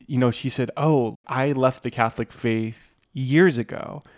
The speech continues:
And then she went on to share that she had no idea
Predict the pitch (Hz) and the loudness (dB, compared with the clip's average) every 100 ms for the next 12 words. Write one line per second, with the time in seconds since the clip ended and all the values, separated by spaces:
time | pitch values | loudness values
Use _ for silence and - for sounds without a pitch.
0 | - - _ _ _ 127 120 120 120 135 | -20 -20 _ _ _ 2 4 4 2 2
1 | 120 127 123 123 113 - 120 117 113 110 | 4 4 6 4 0 2 4 6 4 0
2 | 107 110 113 110 107 151 - 165 151 135 | -4 0 2 4 0 -4 -4 2 2 2
3 | 120 123 143 135 120 117 143 196 113 110 | 2 4 6 6 4 2 4 6 6 4
4 | 113 | 0